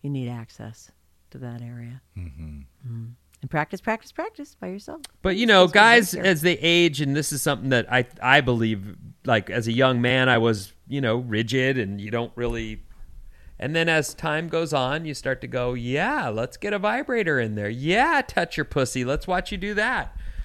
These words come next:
Speaker 2: Yeah.
Speaker 3: Yes, I want to know and hear what you, you know what I mean? It
Speaker 1: Yeah.
Speaker 3: come, it's, comes with age a little bit. So, but after you do it, you'll go, "Why did we wait?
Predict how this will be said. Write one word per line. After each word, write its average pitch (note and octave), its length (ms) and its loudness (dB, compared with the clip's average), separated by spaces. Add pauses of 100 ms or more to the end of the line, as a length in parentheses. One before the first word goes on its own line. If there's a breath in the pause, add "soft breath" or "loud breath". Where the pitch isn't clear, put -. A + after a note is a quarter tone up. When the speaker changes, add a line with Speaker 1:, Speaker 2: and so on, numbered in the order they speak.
(120 loud breath)
Speaker 2:
Yeah. F2+ 200 -8
Speaker 3:
Yes, G3+ 800 6
I D3+ 180 4
want C3+ 360 4 (180)
to D3+ 100 4
know B2+ 480 8
and A#2+ 120 4
hear C3 360 2
what A#2 280 2
you, A2+ 240 2 (140)
you D#3 120 2
know E3+ 80 6
what F3+ 80 8
I F3+ 60 6
mean? F#3 280 4
It E3+ 60 0
Speaker 1:
Yeah. E3+ 80 -2
Speaker 3:
come, G#3 360 0
it's, - 520 -12
comes G#3+ 240 -6
with F3+ 100 -2
age F#3 240 0
a C#3 60 -2
little G#2+ 180 0
bit. F#2 280 -8
So, G2+ 340 -4 (640 soft breath)
but C#3 120 2
after E3+ 260 8
you D#3 120 -2
do D3+ 220 6
it, A3 120 6
you'll C3+ 100 0
go, B2 140 4
"Why C3+ 280 0
did F3+ 160 -2
we D#3+ 120 0
wait? C3 420 2